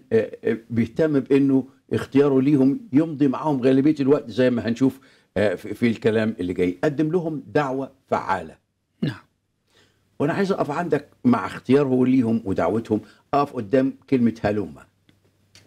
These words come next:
Speaker 1: هلم دي مش واحد رايح هو وصاحبه عشان يروحوا يتفرجوا على ماتش أو يقعدوا على قهوة.
Speaker 2: يلا بينا.
Speaker 1: لا.
Speaker 2: مم.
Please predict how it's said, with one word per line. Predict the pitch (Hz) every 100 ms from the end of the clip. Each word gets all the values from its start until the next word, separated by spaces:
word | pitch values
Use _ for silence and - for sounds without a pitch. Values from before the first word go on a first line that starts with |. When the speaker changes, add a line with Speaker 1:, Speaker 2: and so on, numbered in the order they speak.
| _ _ _ _ _ _ _ _ _
Speaker 1:
هلم | - 135 156
دي | 127 147
مش | 139 117 -
واحد | 123 117 107
رايح | 120 131 107 -
هو | 113 113 98
وصاحبه | 90 123 120 107 101
عشان | 80 113 107
يروحوا | 110 - 104
يتفرجوا | 104 - 113 117 92
على | 85
ماتش | 98 107 - - _ _ _ -
أو | 92
يقعدوا | 92 113 107
على | 90 101
قهوة. | 110 - - _ _
Speaker 2:
يلا | 135 127 123
بينا. | 123 117 - _ -
Speaker 1:
لا. | 104 110 - _ _
Speaker 2:
مم. | 156 127